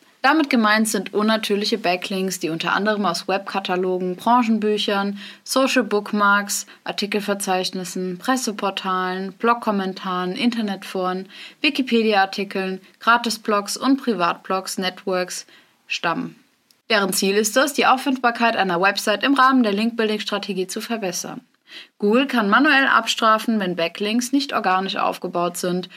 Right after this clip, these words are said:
und der eigentliche Nutzen für BesucherInnen fehlt. Unnatürliche Verlinkungen.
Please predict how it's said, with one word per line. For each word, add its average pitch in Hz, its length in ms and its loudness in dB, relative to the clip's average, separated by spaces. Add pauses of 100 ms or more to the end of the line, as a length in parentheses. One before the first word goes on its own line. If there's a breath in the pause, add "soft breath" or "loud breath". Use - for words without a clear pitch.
(140)
und 302 200 0
der 254 140 2
eigentliche 226 440 2
Nutzen 214 340 0
für 214 140 -2
BesucherInnen 190 640 -2
fehlt. - 480 -6 (920 loud breath)
Unnatürliche 240 680 4
Verlinkungen. 185 800 -4